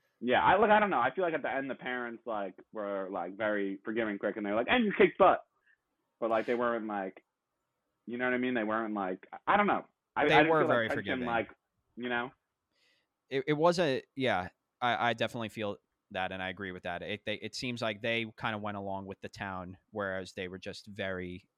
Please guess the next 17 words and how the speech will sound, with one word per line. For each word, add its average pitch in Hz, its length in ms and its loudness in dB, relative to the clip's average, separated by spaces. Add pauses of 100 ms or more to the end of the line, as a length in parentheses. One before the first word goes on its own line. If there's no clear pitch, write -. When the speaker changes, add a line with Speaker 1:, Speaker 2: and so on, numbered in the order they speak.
(120)
Speaker 2:
open 95 260 -6
with 90 160 -12
it. 85 180 -10
Whereas 98 340 -4
in 104 60 -6
the 101 60 -8
beginning 110 300 -6
of 107 60 -8
the 101 60 -10
movie, 104 220 -8
they 104 100 -4
were 101 100 -6
ready 110 200 -4
to 98 100 -8
send 98 280 -8
him 104 100 -6
away 92 380 -4